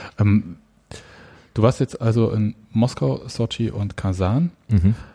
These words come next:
Speaker 1: Was war denn so, ich, ich frage mal ganz gerne so nach so schrägste Begegnungen irgendwie. Wo, wo, was war so ein bisschen
Speaker 2: <laughs>
Speaker 1: sehr merkwürdig?
Speaker 2: Sehr merk-, also für mich war nicht so viel merkwürdig, weil ich ja Russland, glaub ich, ziemlich gut kenne und ich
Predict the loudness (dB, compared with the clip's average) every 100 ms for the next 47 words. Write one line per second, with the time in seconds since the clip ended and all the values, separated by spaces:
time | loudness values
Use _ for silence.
0 | _ _ _ _ -4 2 4 4 4 2
1 | 0 -12 -20 _ -20 -20 -8 0 0 0
2 | -6 -12 -12 -12 -8 -6 -2 0 2 2
3 | 0 0 0 2 2 0 -2 -6 -6 -4
4 | -4 -4 -4 -4 -2 -2 -2 -2 -4 -4
5 | -4 -4 -4 -6 -6 -2 0 2 2 0
6 | -2 -6 -6 -6 -6 -10 -10 -6 -2 0
7 | 0 0 0 -2 -6 -20 -20 _ _ -4
8 | 2 4 4 2 0 -2 -2 2 4 4
9 | 2 2 4 4 0 -2 -2 0 2 2
10 | 2 2 -2 0 -2 -2 -4 -2 -2 0
11 | 0 0 -2 -4 -6 -4 -2 -2 0 -2
12 | -2 -4 -2 -8 -2 -2 0 0 0 -4
13 | -8